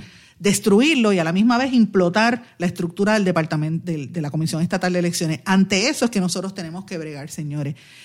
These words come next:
Eh, y es serio, es una situación muy seria, por eso es que los puertorriqueños se van. Aparte de la, de buscar una mejor vida, buscan salir de aquí. Y, pues, hay tanto fuera, primero por María, después por la cuestión económica, ¿verdad? O, o mixto,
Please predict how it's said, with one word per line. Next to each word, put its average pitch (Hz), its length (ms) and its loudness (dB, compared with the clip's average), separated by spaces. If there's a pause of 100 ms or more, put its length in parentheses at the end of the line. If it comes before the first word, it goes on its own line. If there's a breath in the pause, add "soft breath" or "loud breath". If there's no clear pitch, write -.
(140 loud breath)
Eh, 156 280 -4
y 208 140 -4
es 226 140 0
serio, 214 500 0
es 196 100 4
una 220 180 6
situación 202 380 0
muy 240 140 4
seria, 226 280 2
por 170 120 0
eso 185 120 2
es 233 60 0
que 240 80 2
los 233 100 0
puertorriqueños 214 640 0
se 190 160 0
van. 185 380 4 (600 soft breath)
Aparte 165 360 -2
de 233 120 2
la, 220 160 2
de 190 180 0
buscar 190 320 0
una 220 260 4
mejor 208 320 2
vida, 208 360 2 (260 loud breath)
buscan 220 420 0
salir 156 300 0
de 170 100 2
aquí. 165 300 -2 (420 loud breath)
Y, 160 640 -2
pues, 320 240 -2
hay 202 200 -2
tanto 233 320 2
fuera, 254 500 -2
primero 180 360 0
por 233 200 -2
María, 233 340 2
después 185 240 0
por 214 140 -2
la 202 60 0
cuestión 208 300 0
económica, 214 600 0
¿verdad? 165 320 -2
O, 190 100 -2
o - 260 -8
mixto, 175 480 0